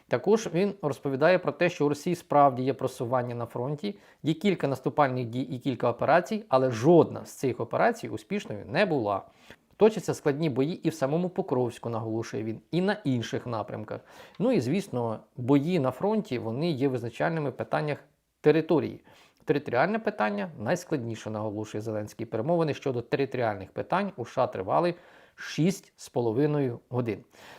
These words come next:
Ну і він резюмує, що мирний план нині виглядає краще, аніж було на початку. Хоча деталей поки що ніхто не наводить. Ну, в принципі, навряд чи ми почуємо про них в найближчі дні, друзі. Але деякі орієнтири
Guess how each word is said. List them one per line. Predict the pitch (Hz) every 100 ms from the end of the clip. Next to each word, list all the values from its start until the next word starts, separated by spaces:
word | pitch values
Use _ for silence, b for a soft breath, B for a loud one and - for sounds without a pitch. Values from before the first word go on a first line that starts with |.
| B
Ну | 196 233
і | 160
він | 151 165
резюмує, | 143 147 151 127 110
що | - 123
мирний | 104 170 220 202
план | 131 107 92 _ -
нині | 143 160 107 92 -
виглядає | 113 110 104 135 156 147 - _
краще, | - 107 131 - - - _
аніж | 113 143 180
було | 120 127
на | 127
початку. | 117 95 - - - _ _ _ _ _ _ _ -
Хоча | 147 139
деталей | 123 135 214 247 226 -
поки | 165 165
що | 165 131
ніхто | 110 131
не | 127
наводить. | 113 95 101 B B B -
Ну, | 220
в |
принципі, | 226 165 143 -
навряд | 135 127 165 -
чи | -
ми | 120 135
почуємо | 117 - 127 123 104
про | - 107
них | 120 -
в |
найближчі | 104 101 110 107 110
дні, | 117 113
друзі. | 104 101 107 B B B
Але | 156 254 147
деякі | 135 165 143
орієнтири | 120 110 110 147 151